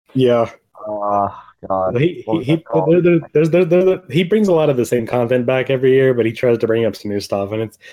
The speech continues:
Speaker 1: it's
Speaker 2: Mm-hmm.
Speaker 1: stuff that you really don't get to see anywhere else. I, I really enjoy, uh, you know, his presentation of that.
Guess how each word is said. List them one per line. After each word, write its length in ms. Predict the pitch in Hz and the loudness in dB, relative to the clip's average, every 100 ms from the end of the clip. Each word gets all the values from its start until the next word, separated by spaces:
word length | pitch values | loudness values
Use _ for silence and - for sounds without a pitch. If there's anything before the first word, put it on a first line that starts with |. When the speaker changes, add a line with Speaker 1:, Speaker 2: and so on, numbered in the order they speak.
| - | -8
Speaker 1:
it's 160 | 131 - | -6 -4
Speaker 2:
Mm-hmm. 40 | |
Speaker 1:
stuff 200 | - 202 | -2 0
that 100 | 175 | 0
you 180 | 143 143 | 0 0
really 200 | 151 151 | 2 4
don't 120 | 143 127 | 2 2
get 80 | 107 | -2
to 80 | |
see 260 | 95 117 104 | 0 0 0
anywhere 340 | 101 101 98 95 | -2 -4 -4 -4
else. 300 | 95 98 - | -4 -6 -10
I, 80 | 107 | -8
I 120 | 113 113 | -2 0
really 340 | 120 113 110 | 2 2 2
enjoy, 440 | 104 107 107 107 98 _ _ _ _ _ | 0 2 2 0 -4 _ _ _ _ _
uh, 160 | 101 98 | -8 -6
you 120 | 95 101 | -6 -4
know, 60 | |
his 140 | 120 113 | -2 0
presentation 600 | 113 98 95 101 95 98 | -2 -2 -4 -4 -4 -8
of 80 | 98 | -8
that. 280 | 98 101 | -8 -8